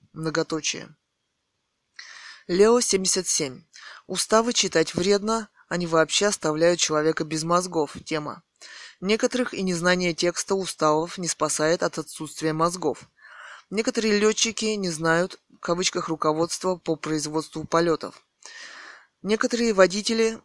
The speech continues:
в кавычках, правила дорожного движения. Многие милиционеры в глаза не видели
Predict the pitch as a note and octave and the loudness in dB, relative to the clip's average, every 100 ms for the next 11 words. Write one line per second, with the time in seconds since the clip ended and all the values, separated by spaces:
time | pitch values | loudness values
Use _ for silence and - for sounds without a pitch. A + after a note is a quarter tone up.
0 | _ - - G3 G3 - F3 - E3 E3 | _ -18 0 2 2 0 -2 0 0 2
1 | F3 F3 D#3+ D#3 D3 D#3 D#3 E3+ E3+ D#3 | 2 2 2 0 -2 -4 -4 -2 -2 -2
2 | D3 D3 D3+ _ _ _ _ _ - - | -6 -16 -20 _ _ _ _ _ -20 -6
3 | F3 A3 G#3+ G#3 F#3+ - F3+ F3+ G#3+ G3+ | -2 -2 0 2 2 2 2 2 2 0
4 | E3+ D#3+ E3 F3 D#3+ F#3+ G#3 A3+ | 0 0 0 0 -4 -4 -2 -2